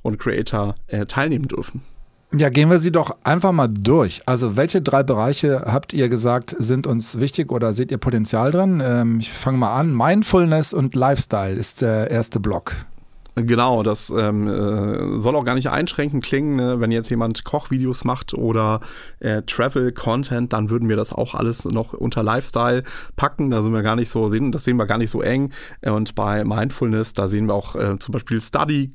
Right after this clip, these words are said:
Speaker 1: äh, Content Creatorinnen, äh, sehr stark oder alles, was so in Richtung Achtsamkeit geht, Produktivitätsthemen,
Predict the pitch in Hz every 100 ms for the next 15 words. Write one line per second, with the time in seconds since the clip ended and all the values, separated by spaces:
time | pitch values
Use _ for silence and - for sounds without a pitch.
0 | - 123 117 - 123 127 120 127 117 117
1 | - 107 107 107 110 - - - - -
2 | - - - - 123 110 101 - - -
3 | 113 101 - 104 104 - - 98 98 104
4 | - 156 - 110 135 107 120 135 - -
5 | - 117 117 - 117 104 - 117 113 -
6 | - - - 160 151 117 117 104 110 120
7 | - - 113 110